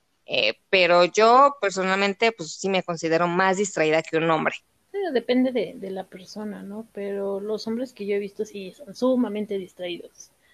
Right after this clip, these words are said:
Speaker 2: O sea, por ejemplo, a mi papá, una vez yo me pinté el cabello de negro, o sea, mi cabello es castaño y me lo pinté así negro, negro. Pues, obviamente me veía bien diferente y mi papá no se dio cuenta como en una semana. Entonces un día me vio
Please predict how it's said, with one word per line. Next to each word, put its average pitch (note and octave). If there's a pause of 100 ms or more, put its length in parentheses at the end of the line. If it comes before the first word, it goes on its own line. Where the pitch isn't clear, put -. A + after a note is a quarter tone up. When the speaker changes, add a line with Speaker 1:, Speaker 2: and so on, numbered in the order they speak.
(140)
Speaker 2:
O -
sea, A3
por B3
ejemplo, B3+
a C4+
mi A#3+
papá, G3+
una B3
vez B3
yo B3+
me C4
pinté G3+
el G#3
cabello G3+ (1120)
de F#3
negro, A#3
o F#3+
sea, F#3+
mi F#3+
cabello F#3+
es G#3
castaño A3
y A3+
me F#3
lo F3
pinté F3+
así F#3
negro, F3+
negro. - (200)
Pues, -
obviamente B3+
me A#3
veía G#3+
bien A#3+
diferente A#3+
y A#3
mi A#3
papá A#3+
no C#4
se D4+
dio B3+
cuenta C4+
como A3
en A3+
una A#3+
semana. A3+
Entonces A#3+
un C4+
día C#4
me C#4+
vio B3+